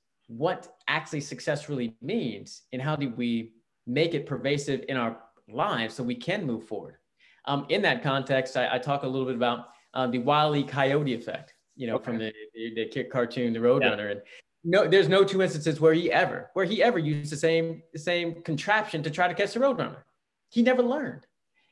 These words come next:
Speaker 1: And, and what would happen if he did catch the Roadrunner? One, the show would, you know, obviously not exist.
Speaker 2: <laughs>
Speaker 1: But, but, but as important, he wasn't solving the broader problem. It, now, if he was probably really smart, he'd probably get the Roadrunner more food or find another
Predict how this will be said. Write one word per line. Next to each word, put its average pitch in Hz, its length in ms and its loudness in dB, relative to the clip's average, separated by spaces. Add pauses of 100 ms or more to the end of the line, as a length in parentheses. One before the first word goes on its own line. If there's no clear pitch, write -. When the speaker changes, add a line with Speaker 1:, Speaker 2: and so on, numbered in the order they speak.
Speaker 1:
And, 214 320 0 (360)
and 226 280 0
what 196 120 8
would 220 80 4
happen 208 280 0
if 202 80 -4
he 214 80 -4
did 175 200 2
catch 131 200 0
the 120 60 -8
Roadrunner? 107 400 -6
One, 139 240 0
the 117 100 0
show 170 180 4
would, 110 180 -2 (220)
you 120 120 -10
know, 98 180 -12
obviously 104 320 -6
not 104 120 -6
exist. 120 340 0 (160)
Speaker 2:
<laughs> 127 120 -10
Speaker 1:
But, 202 380 6
but, 240 260 6
but 220 140 8
as 240 320 4
important, 185 480 2 (300)
he 311 100 4
wasn't 233 320 8
solving 196 600 4
the 165 80 0
broader 156 340 6
problem. 220 540 4
It, 143 320 -6
now, 202 180 4
if 160 60 -2
he 175 80 0
was 151 120 0
probably 220 260 4
really 320 180 0
smart, 135 320 2
he'd 147 120 -2
probably 156 260 4
get 143 40 0
the 135 220 -6
Roadrunner 139 520 2
more 123 160 2
food 190 320 -2
or 156 60 -2
find 151 240 4
another 151 480 2